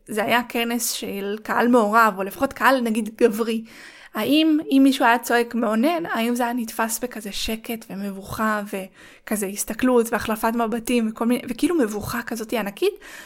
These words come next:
או שכזה מלא גברים היו מזדהים ועושים כזה, <laughs> כן, כזה, כאילו, ומחליקים את זה הלאה, והיו עוברים הרבה יותר מהר, אה, לשגרה, נגיד, לחזור כזה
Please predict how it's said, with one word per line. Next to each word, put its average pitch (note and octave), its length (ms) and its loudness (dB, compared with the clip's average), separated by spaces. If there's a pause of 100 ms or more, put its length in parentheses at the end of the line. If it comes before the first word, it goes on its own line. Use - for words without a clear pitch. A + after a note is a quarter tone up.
(140)
או B3+ 100 2
שכזה C4+ 460 4
מלא B3+ 220 4
גברים B3+ 340 2
היו A#3+ 140 2
מזדהים A#3 460 2
ועושים G#3+ 320 -2
כזה, G#3+ 260 -2 (400)
<laughs> - 420 -12
כן, G#3+ 200 -2 (220)
כזה, G#3 340 -4 (220)
כאילו, G#3+ 240 0
ומחליקים A3+ 560 2
את B3+ 100 2
זה G#3 100 -2
הלאה, D4+ 280 6
והיו - 640 2
עוברים C#4 260 4
הרבה A3+ 200 4
יותר A3 200 0
מהר, G#3 320 -2 (160)
אה, F#3+ 180 -4
לשגרה, G3+ 500 -2
נגיד, F#3+ 300 -8
לחזור G3+ 480 -2 (100)
כזה G3+ 220 -8